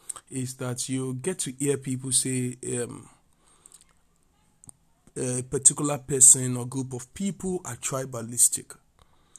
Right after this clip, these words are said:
uh, because most often than not, they favor or they argue in favor of things that, um, concerns their tribe. They, they go all out for it. They try to,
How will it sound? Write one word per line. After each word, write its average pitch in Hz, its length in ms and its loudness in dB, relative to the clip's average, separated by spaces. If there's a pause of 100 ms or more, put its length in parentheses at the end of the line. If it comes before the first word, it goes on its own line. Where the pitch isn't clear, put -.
(300)
uh, 123 220 0
because 127 760 4 (160)
most 147 320 0
often 131 320 -4
than 120 240 -6
not, 127 420 0
they 123 80 -4
favor 139 640 0 (680)
or 143 140 0
they 151 140 0
argue 180 420 0
in 135 80 0
favor 127 640 -2 (100)
of 123 140 -4
things 143 440 -2
that, 120 340 -4
um, 113 280 -10 (540)
concerns 135 800 4
their 120 160 -4
tribe. 123 600 -2
They, 123 360 -2 (840)
they 135 220 -4
go 143 260 2
all 131 360 0
out 123 200 -2
for 117 300 -6
it. 135 340 -2
They 123 180 -2
try 139 360 0
to, 123 560 6